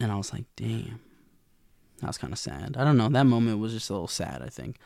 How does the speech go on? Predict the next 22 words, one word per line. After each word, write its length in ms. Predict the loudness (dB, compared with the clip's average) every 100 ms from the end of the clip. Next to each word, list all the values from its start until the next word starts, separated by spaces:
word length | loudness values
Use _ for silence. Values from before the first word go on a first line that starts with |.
| -20 -20 _
Um, 320 | -8 -6 -4 -6
but 140 | -6
because 400 | -6 0 0 2
you 100 | 2
can 140 | 4
see 260 | 4 4 4
that 180 | 4 4
Natalie 480 | 2 2 0 0 -2
definitely 640 | -2 0 4 4 4 2 -6 _ _ _ _
didn't 180 | 0 2
have 180 | 2 2
any 140 | 2
control 400 | 0 -2 -2 0
over 200 | 0 -2 -2
her 120 | -2
actions. 440 | -4 -6 -6 -6
She 120 | -4
was 140 | -6 -6
just, 180 | -6 -6
like, 220 | -8 -8 -8
acting 300 | -6 -4 -4
on 160 | -4